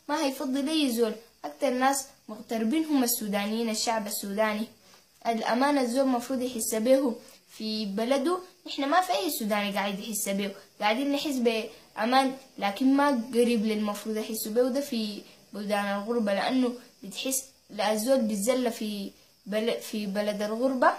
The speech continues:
لكن نحن هسه كان رجعنا لبلدنا هنتذل أكتر من الذل اللي قاعدين نتذل لها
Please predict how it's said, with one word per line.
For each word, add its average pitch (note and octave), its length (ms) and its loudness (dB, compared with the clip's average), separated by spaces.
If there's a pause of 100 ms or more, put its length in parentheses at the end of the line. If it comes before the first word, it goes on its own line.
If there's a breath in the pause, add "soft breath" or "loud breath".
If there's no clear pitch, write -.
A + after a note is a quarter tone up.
(400 soft breath)
لكن A#3 280 -2
نحن B3+ 200 0
هسه A#3+ 380 2
كان A3+ 180 -2
رجعنا G#3+ 540 2
لبلدنا B3+ 520 0
هنتذل G#3+ 460 4
أكتر - 380 2
من A3 200 4
الذل G#3 300 0
اللي G3 140 -4
قاعدين G3 380 -2
نتذل G3 400 -6
لها G3 180 0